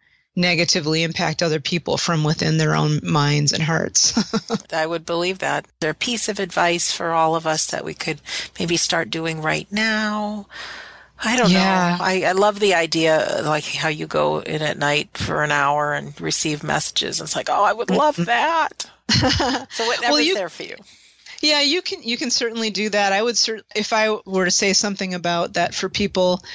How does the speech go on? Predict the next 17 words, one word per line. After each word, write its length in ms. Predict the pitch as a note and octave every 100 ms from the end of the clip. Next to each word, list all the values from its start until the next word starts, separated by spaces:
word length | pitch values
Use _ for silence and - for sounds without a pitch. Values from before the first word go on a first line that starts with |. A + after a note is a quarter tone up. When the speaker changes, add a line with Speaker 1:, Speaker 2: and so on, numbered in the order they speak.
| - - - _ -
Speaker 1:
open 320 | G#3+ G#3 C4
yourself 520 | B3+ - A#3 G#3+ -
up 200 | F#3+ -
to 280 | - G#3+ F#3+
guidance 560 | F3 E3+ E3 E3+ -
from 180 | - F#3
spirit 540 | F3+ - G3+ G#3+ F3+ -
and 160 | F3+
just 160 | - -
be 140 | F#3
open 320 | F3 F3 G3+ F#3+
to 240 | - F3
it. 160 | F3 -
But 140 | A#3+ A#3
also 360 | A#3 C#4+ - D#4+
realize 680 | C4 D4+ D4 G3 E3+ E3+ -
that 320 | F#3 F3